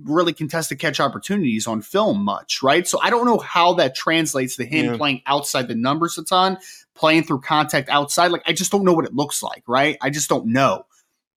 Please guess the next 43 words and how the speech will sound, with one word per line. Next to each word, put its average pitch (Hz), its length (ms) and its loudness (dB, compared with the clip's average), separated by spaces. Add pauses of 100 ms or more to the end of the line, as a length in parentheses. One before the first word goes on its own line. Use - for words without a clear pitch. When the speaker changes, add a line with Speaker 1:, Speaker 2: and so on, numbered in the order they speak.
(120)
Speaker 1:
But 202 80 4
as 165 120 2
a 127 40 0
slot, 135 560 4
I 135 60 -2
mean, 131 280 0 (280)
this - 100 -8
kid's 135 260 -4
a 101 220 -6 (260)
Pro 202 280 4
Bowler 107 360 -4
waiting 139 280 0
to 98 60 -2
happen. 151 420 0
I 110 80 -4
mean, 123 160 0
he 143 280 2
is. 98 200 -2
He 127 80 -6
can 139 60 0
also 143 220 0
return 117 440 -4
kicks. - 560 -2
I 139 80 -4
mean, 147 260 0 (240)
this - 80 -8
kid's 208 180 2
a 160 60 0
sm-, 185 380 0
your 160 160 2
modern 180 420 4
space 156 420 0
player, 143 440 2
your 127 180 -4
prototype 160 800 0
slot - 500 0
receiver 135 380 -2
at 127 100 -2
the 131 60 -6
next 131 340 -2
level. 131 440 -2 (760)
Six 151 300 0
one, 143 380 2